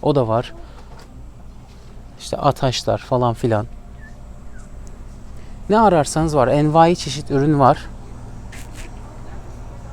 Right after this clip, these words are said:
Kitaplar mevcut. Ünlü yazarların bazı kitapları mevcut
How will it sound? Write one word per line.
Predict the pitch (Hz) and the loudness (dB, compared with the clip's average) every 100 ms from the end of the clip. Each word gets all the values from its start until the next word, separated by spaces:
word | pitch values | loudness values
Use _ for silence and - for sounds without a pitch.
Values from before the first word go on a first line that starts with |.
| - - - | -12 -12 -10
Kitaplar | - 160 151 165 156 | 2 6 6 8 6
mevcut. | 143 113 113 135 | 6 2 -2 2
Ünlü | 135 139 | 4 6
yazarların | 135 120 127 123 120 123 | 4 6 6 6 2 4
bazı | 127 127 120 | 4 4 0
kitapları | - 123 123 120 | 0 0 0 -2
mevcut | 113 101 | -2 -4